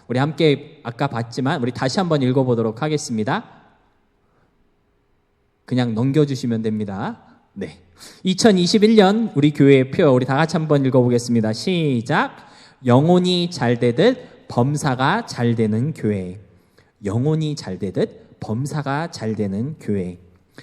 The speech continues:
오늘 본문으로 함께 읽은 요한 삼 서 일 절,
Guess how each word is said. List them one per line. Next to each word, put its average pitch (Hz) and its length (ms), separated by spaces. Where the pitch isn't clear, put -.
오늘 190 200
본문으로 226 480
함께 240 380
읽은 208 480
요한 160 360
삼 226 280
서 190 380
일 208 340
절, 180 280